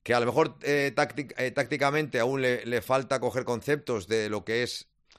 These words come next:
lo que quiere ju-, a lo que quiere jugar el míster, pues es posible, es posible. Pero lo vi integrado ayer, lo vi muy integrado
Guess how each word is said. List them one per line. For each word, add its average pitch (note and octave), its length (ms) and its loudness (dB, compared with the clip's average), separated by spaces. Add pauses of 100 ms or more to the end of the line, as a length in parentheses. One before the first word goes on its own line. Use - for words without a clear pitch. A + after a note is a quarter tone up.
(500)
lo G#2+ 180 -6
que F#2 120 -6
quiere B2+ 260 2
ju-, - 160 -6
a A#2 100 2
lo A2+ 80 2
que G#2 140 -2
quiere B2 160 2
jugar A#2+ 340 2
el A#2 160 0
míster, B2+ 400 -6
pues - 200 -14
es F#2 80 -12
posible, E2+ 520 -12 (1080)
es F2+ 100 -16
posible. D#2+ 480 -12 (540)
Pero A#2 760 6
lo B2+ 140 0
vi D3+ 80 4
integrado B2+ 480 2
ayer, E2+ 300 -8 (680)
lo A2 140 2
vi D#3 220 2
muy D3+ 200 0
integrado G#2 680 -2